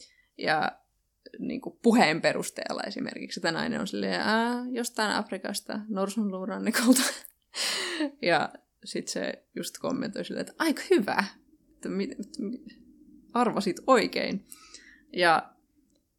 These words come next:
sit tää nainen just puhuu siitä, kuinka ihonväri ei merkitse minulle mitään, koska en näe sitä. Ja sit mä oon silleen, "Okei, okei, okei, okei." Niinku silleen nice sentiment, tälleen. Öö,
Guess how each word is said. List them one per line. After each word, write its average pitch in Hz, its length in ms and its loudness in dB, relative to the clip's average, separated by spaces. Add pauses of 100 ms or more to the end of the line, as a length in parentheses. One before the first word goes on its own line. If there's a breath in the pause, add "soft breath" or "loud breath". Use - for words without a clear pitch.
(340)
sit - 200 0
tää 156 160 4
nainen 147 300 0
just - 180 -4
puhuu - 380 -4
siitä, - 260 -10
kuinka - 420 -6 (480)
ihonväri 196 480 8
ei 185 140 2
merkitse 180 500 -2
minulle 165 380 -6
mitään, 190 680 -6
koska - 320 -8
en - 200 -4
näe - 280 -2
sitä. - 320 -10
Ja - 120 -6
sit - 120 -8
mä - 60 -4
oon 190 80 -4
silleen, - 240 -2
"Okei, 214 340 4
okei, 202 300 -4
okei, 208 400 -2 (300 soft breath)
okei." 196 380 2 (200 soft breath)
Niinku 190 200 0
silleen 185 320 2
nice 196 260 6
sentiment, 185 760 0 (240)
tälleen. 165 600 2 (120)
Öö, - 420 -2